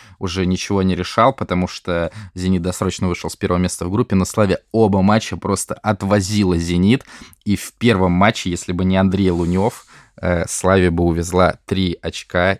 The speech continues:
из Петербурга. Поэтому «Славия» не слабее «Зенита» была ни в прошлом сезоне. Да, сейчас, возможно, разница в индивидуальном классе после трансферов «Зенита»,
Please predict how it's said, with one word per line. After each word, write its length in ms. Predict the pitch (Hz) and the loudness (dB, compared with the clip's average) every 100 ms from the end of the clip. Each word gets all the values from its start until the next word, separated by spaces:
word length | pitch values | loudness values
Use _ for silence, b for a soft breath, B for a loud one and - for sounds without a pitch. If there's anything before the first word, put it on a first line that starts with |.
| - | -6
из 160 | 90 | -10
Петербурга. 640 | - 82 85 85 82 82 98 | -10 -6 -4 -2 -6 -10 -8
Поэтому 340 | - 95 - 87 | 0 0 0 -6
«Славия» 440 | - 104 95 82 | -4 0 0 0
не 280 | 82 90 101 | -2 2 2
слабее 540 | - 101 98 95 87 | 2 0 2 2 0
«Зенита» 340 | 85 90 92 - | 2 2 0 0
была 240 | 85 87 | -2 0
ни 100 | 85 | 0
в 80 | 82 | 0
прошлом 360 | - 131 - 101 | 2 2 2 -2
сезоне. 360 | 92 92 87 | 0 0 0
Да, 180 | 87 98 | 2 2
сейчас, 360 | - 87 92 - B B B | 0 -2 -4 -4 B B B
возможно, 560 | 95 90 101 90 95 | -2 2 2 2 2
разница 380 | 90 92 92 - | 4 4 2 0
в 60 | 87 | 0
индивидуальном 560 | 90 90 95 92 82 82 | 0 2 4 4 4 0
классе 360 | 90 82 - | 2 0 0
после 300 | - - - | -8 -8 -6
трансферов 480 | 95 87 - 107 82 | -2 -2 -2 -4 -4
«Зенита», 460 | 82 87 85 - | -2 -2 -2 -4